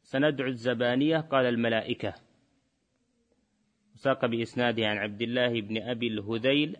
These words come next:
"الزبانية أرجلهم في الأرض ورؤوسهم في السماء". ساق بإسناده عن معمر عن قتادة في قوله:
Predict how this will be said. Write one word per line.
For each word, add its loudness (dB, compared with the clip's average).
"الزبانية 0
أرجلهم 0
في -8
الأرض -2
ورؤوسهم -2
في -12
السماء". -2
ساق 0
بإسناده 0
عن 4
معمر 2
عن -2
قتادة 0
في -6
قوله: 0